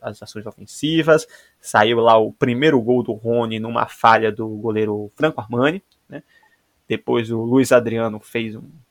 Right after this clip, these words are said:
golaço, né? Um, assim, aquele golaço pra ficar tatuado na memória do torcedor palmeirense.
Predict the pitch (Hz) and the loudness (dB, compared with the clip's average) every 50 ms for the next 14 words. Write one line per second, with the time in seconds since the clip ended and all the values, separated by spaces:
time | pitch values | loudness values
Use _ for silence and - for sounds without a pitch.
0 | _ _ _ _ _ - 127 117 165 180 147 110 110 113 127 139 - - - - | _ _ _ _ _ -12 0 6 8 8 8 8 6 2 0 0 -2 -8 -12 -10
1 | 120 131 139 123 110 120 139 131 135 165 190 - - - 127 120 113 - - _ | -8 -8 -8 -8 -10 -14 -18 -20 -20 -20 -20 -20 -16 -14 -14 -14 -16 -18 -20 _
2 | _ - 135 135 127 127 120 120 127 - - - 135 - - - - 123 - - | _ -4 -2 -2 0 2 4 4 2 2 0 -4 -8 -8 -6 -4 -4 -4 0 2
3 | - 175 - - - 160 123 117 117 123 123 127 127 127 120 120 110 107 110 110 | 2 2 2 0 2 4 6 8 8 8 6 4 0 -4 -4 -4 -4 -2 -2 -2
4 | 107 - _ - 113 - 117 107 - 95 104 104 104 107 110 127 139 - 170 175 | -4 -6 _ -12 -10 -8 -6 -4 -4 -4 -4 -4 -6 -6 -6 -6 -6 -8 -10 -12